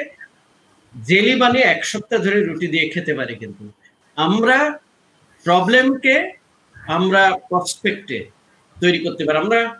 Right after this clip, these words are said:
সমস্যাকে সমমানায় তৈরি করতে, it is possible। আমি ইমামদের প্রশিক্ষণে যেতাম এর আগে, তারা একেবারে প্রত্যন্ত এলাকায়, শিক্ষকদের মতো তাদের ওই প্রশিক্ষণ নেই, কিন্তু আমি দেখেছি তারা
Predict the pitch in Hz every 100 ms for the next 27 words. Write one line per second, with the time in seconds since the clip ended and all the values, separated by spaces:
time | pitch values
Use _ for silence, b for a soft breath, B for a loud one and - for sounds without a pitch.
0 | - - 196 226 240 277 269 320 - 220
1 | 220 220 208 196 175 175 202 240 - -
2 | 190 196 247 269 - B B _ 151 180
3 | 240 269 - - _ _ - 190 220 226
4 | 233 247 269 - - - - 185 - 269
5 | - 233 247 262 262 - 139 196 202 208
6 | 196 180 139 120 - _ b _ _ _
7 | 175 208 214 214 262 285 262 233 214 -
8 | 240 226 214 202 190 143 - 214 233 226
9 | 247 254 233 208 202 226 214 202 180 -
10 | - - 214 175 156 - - - - -
11 | 180 185 170 180 233 - 208 233 - 262
12 | - 740 - -